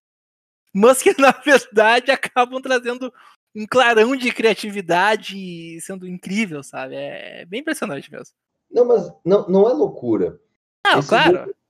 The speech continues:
Speaker 2: não, não, mas o que eu digo é o seguinte: esses dias eu tava vendo, eh, de novo, quem quiser assistir, é muito bom, a, a apresentação do Hugh Jackman no Oscar de dois mil e nove, que tava tendo a crise,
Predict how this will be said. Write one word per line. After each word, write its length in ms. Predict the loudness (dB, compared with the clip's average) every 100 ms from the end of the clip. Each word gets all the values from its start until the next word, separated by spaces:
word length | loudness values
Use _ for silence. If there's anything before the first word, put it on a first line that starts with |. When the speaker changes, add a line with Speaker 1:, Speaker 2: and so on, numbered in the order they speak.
| _
Speaker 2:
não, 300 | 0 0 0 0
não, 120 | 4
mas 180 | 4 4
o 40 |
que 60 | -2
eu 40 |
digo 140 | 0
é 40 | -2
o 20 |
seguinte: 340 | -4 -6 -4 -4
esses 220 | -4 -2
dias 160 | 0
eu 120 | 0 -2
tava 260 | -2 -2
vendo, 500 | 0 0 0 -4 -8 _ _ _ _
eh, 220 | 2 2 2
de 160 | 0
novo, 440 | 2 4 4 -2 -6 -6
quem 280 | -4 -2 -2
quiser 260 | 0 2
assistir, 480 | 2 -2 -18 -6 0
é 40 | 0
muito 340 | 0 -6 -2
bom, 280 | 0 0 -4 _ _ _
a, 640 | 2 4 4 2 2 0 -4 -10 -14 _ _ _ _ _ _ _
a 100 | 0
apresentação 720 | 2 2 4 4 4 4 4
do 100 | 4
Hugh 240 | 4 2
Jackman 440 | 6 4 4 0 0
no 120 | 4
Oscar 520 | 6 4 2 -8 -8
de 100 | -8
dois 160 | -8 -6
mil 140 | -8
e 40 |
nove, 300 | -2 0 -2
que 80 | -4
tava 320 | -2 -2 -4 -6
tendo 240 | -2 0 0
a 80 |
crise, 560 | -2 -6 -6 -4 -8 -10